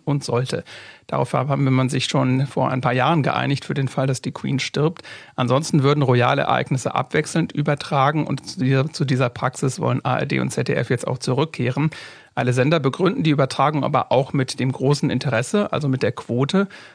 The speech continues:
Allein das erste und das Z D F hatten zusammen einen Marktanteil von fast fünfzig Prozent, fast fünf Millionen Zuschauer waren dabei.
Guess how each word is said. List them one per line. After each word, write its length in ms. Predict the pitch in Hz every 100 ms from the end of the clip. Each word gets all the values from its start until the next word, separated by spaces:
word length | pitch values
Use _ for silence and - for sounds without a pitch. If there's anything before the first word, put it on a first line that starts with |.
| _
Allein 240 | 123 131
das 140 | 123 -
erste 320 | 139 156 151
und 80 | 131
das 140 | -
Z 160 | 131 135
D 80 |
F 180 | - 151
hatten 180 | 139 -
zusammen 380 | 139 143 127 127
einen 160 | 131
Marktanteil 540 | 131 131 - 139 135 127
von 180 | 143 139
fast 240 | 123 -
fünfzig 500 | 165 185 - 147 -
Prozent, 460 | - 135 - 156 -
fast 240 | 127 -
fünf 220 | 156 151
Millionen 340 | 131 135 131 123
Zuschauer 480 | 151 - 139 143
waren 180 | 135 131
dabei. 440 | 135 139 127 139